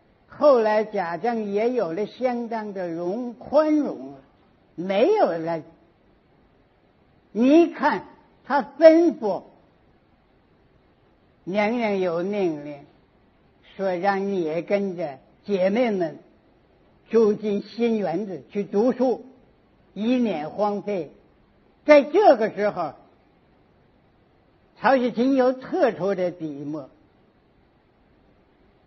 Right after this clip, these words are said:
宝玉进了门，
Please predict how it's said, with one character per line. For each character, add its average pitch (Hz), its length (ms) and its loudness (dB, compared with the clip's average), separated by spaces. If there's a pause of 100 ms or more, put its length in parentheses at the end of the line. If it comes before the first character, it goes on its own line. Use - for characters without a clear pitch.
(1600)
宝 175 220 0
玉 190 180 -2
进 190 320 -4
了 147 60 -8
门， 151 300 -10